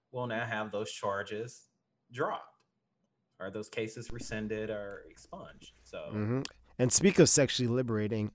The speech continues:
Speaker 2: uh, Mister X, you have a sexy song of the week that is fairly sexually liberating, huh?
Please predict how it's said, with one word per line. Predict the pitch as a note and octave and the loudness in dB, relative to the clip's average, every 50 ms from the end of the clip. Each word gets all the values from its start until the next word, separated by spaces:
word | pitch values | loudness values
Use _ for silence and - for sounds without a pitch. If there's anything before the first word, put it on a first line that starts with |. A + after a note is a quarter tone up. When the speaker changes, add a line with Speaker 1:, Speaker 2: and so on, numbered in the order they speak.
| - | 0
Speaker 2:
uh, | - B2+ B2+ | 4 4 6
Mister | A#2+ A2 A#2 C3 - - A#2 F#2+ | 6 6 4 4 2 2 -2 -2
X, | G2 A#2+ B2 - - | 0 0 0 0 0
you | A2+ A#2 A#2 | 0 0 2
have | G2+ G#2 A#2+ A#2 A#2 A2+ - | 2 4 4 4 4 4 0
a | - - G#2+ A2+ | -2 -2 0 2
sexy | G#2+ - - C3 A#2+ - - A#2+ | 4 4 4 4 4 4 2 4
song | - - C3 B2+ B2 | 4 6 6 6 6
of | A#2 | 4
the | A2 | 4
week | G#2 G#2+ C#3+ D3+ - - | 2 4 2 2 4 6
that | B2+ A#2+ | 6 6
is | A2 G2+ - | 6 4 4
fairly | - C#3 D#3 E3 D3+ | 2 4 6 8 8
sexually | A#2 - - A2 - - - G#2+ G#2 | 8 8 6 6 4 2 2 2 2
liberating, | G2 G2 F#2+ E2 F#2 F#2+ F#2 F2 F#2+ | 2 2 0 -2 -2 -4 -2 0 0
huh? | G#2+ C3+ | 0 0